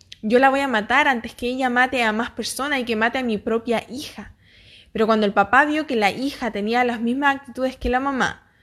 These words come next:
el papá pensó, "Voy a tener que matarla también", lo cual también era un pensamiento súper errado, pero bueno, sabemos que el papá tenía estos problemas mentales. Entonces, cuando logran llevarse a la mamá presa, porque se la llevan,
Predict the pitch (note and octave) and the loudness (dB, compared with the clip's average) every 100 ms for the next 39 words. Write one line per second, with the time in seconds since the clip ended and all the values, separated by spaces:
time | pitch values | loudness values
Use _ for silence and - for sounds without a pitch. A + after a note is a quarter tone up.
0 | _ _ _ A3 G3+ G#3+ A3+ A3+ A3+ G#3 | _ _ _ -6 -4 2 4 4 2 -2
1 | G3+ - A3 G#3+ F3+ - _ _ _ _ | -6 -4 -2 -2 -2 -8 _ _ _ _
2 | _ - G#3+ B3 B3+ B3 A#3 A#3+ A#3+ A3+ | _ -6 0 2 0 -2 0 0 0 0
3 | G3+ B3 C4 - G3+ G3 G3 F#3+ G#3 G#3 | -2 -2 -4 -6 -4 0 0 0 -2 0
4 | G#3 G#3+ G#3+ G#3 G#3 G#3 G3+ G3+ G#3 - | -2 -2 -4 -4 -6 -6 -6 -6 -8 -8
5 | G#3 F#3+ - F#3+ F#3+ G3 A#3+ D4 A3+ G#3 | -6 -4 -4 -2 2 4 2 -2 -4 -4
6 | F#3 G#2+ - - - G3+ G3+ - A3 G#3+ | -4 -8 -12 -20 -6 -4 -4 -8 -12 -6
7 | A3 G3+ G#3 G#3+ G#3+ A3+ A3+ - G3+ G3 | 4 4 4 0 -2 -4 -8 -8 -6 -4
8 | G3+ A#3+ C#4 C4+ A3+ A#3 D4+ - _ _ | -4 -2 -2 0 0 0 -6 -14 _ _
9 | _ _ _ _ - B3 C4+ C#4 C4+ C#4+ | _ _ _ _ -2 0 2 0 0 -2
10 | C4+ - - - - A3+ G#3+ G#3 G3+ G#3 | -2 -4 -10 -14 -2 0 2 4 4 4
11 | B3 C#4 C4 D4+ D#4+ _ _ _ _ A3 | 4 4 4 2 -10 _ _ _ _ -6
12 | G#3+ G#3 A3+ D#4 F#4 C4+ G3+ F#3 F#3 G3 | -2 4 2 2 -2 0 0 0 0 -2
13 | - A#3 G#3+ G3 F#3+ F3+ G3+ G#3+ F#3 D4+ | -4 -8 -8 -10 -6 -4 0 2 2 0